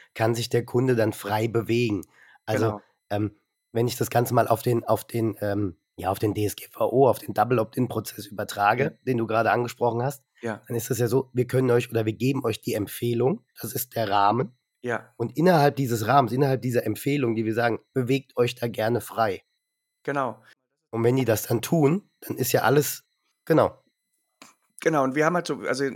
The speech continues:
Speaker 2: so auf so Trello-Kärtchen haben wir gesagt, irgendwie Double Opt-in, also das haben wir alles niedergeschrieben, so Schritt für Schritt. Da sagen wir: „Schau mal, diese Box müsst ihr checken oder euch irgendwie bewusst entscheiden, sie nicht zu checken“, so. Aber wir wissen, also wenn du sagst Double Opt-in, wir wissen quasi, wenn wir Mailings machen wollen,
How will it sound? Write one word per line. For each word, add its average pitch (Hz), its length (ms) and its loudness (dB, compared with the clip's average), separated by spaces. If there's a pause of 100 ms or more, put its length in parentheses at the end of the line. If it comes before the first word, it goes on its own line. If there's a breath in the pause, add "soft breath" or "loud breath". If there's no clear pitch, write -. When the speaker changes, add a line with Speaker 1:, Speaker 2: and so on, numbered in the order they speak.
(240)
Speaker 2:
so 127 280 -4
auf - 120 -4
so 131 100 -8
Trello-Kärtchen 160 720 -4
haben 151 80 -4
wir 143 80 -4
gesagt, 139 280 -6
irgendwie 131 220 -10
Double 143 340 0
Opt-in, 139 480 -4
also 120 160 -6
das 127 100 -10
haben 143 100 -6
wir 139 80 -6
alles 151 220 -2
niedergeschrieben, 123 800 -6
so 104 160 -8
Schritt 147 260 -4
für - 160 -6
Schritt. 127 240 -8
Da 117 40 -14
sagen 120 140 -6
wir: 120 60 -6
„Schau 143 140 -6
mal, 135 120 -2
diese 165 380 -4
Box - 380 -4
müsst 139 240 -6
ihr 113 80 -4
checken 139 400 -2
oder 135 280 0
euch 131 280 0
irgendwie 123 200 -8
bewusst 123 320 -6
entscheiden, 120 360 -4
sie 110 100 -6
nicht 160 180 -4
zu - 80 -16
checken“, 113 480 -14 (140)
so. 151 300 -14 (560 loud breath)
Aber 143 240 2 (320 loud breath)
wir 135 240 -2
wissen, 156 280 -2
also 123 140 -6
wenn 135 60 -4
du 131 60 -4
sagst 131 200 -8
Double 143 200 -4
Opt-in, 110 320 -10
wir 120 240 -6
wissen 156 440 -4
quasi, 120 280 -8
wenn 117 120 -6
wir 110 100 -6
Mailings 117 400 -8
machen 107 240 -12
wollen, 107 240 -8